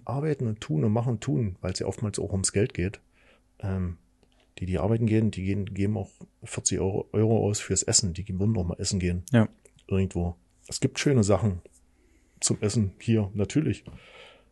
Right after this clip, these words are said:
Speaker 1: Aber du kommst dann wieder raus auf die Hauptstraße und denkst, hm, stehst im Leeren. Also fehlt die Gemütlichkeit,
Speaker 2: Hm.
Speaker 1: wenn ich von Kneipe zu Kneipe gehen könnte.
Speaker 2: Ja, Forst hat sehr viele Freiflächen. Also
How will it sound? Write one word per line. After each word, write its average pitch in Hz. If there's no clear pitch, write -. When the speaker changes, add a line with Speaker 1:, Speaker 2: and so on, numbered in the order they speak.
Speaker 1:
Aber 95
du 98
kommst -
dann 113
wieder 104
raus 101
auf 120
die 98
Hauptstraße 113
und 101
denkst, 98
hm, 90
stehst -
im 107
Leeren. 104
Also -
fehlt 113
die 107
Gemütlichkeit, 107
Speaker 2:
Hm. 107
Speaker 1:
wenn 98
ich 101
von 98
Kneipe 101
zu -
Kneipe 123
gehen 104
könnte. 101
Speaker 2:
Ja, 110
Forst -
hat 107
sehr 107
viele 113
Freiflächen. 101
Also 101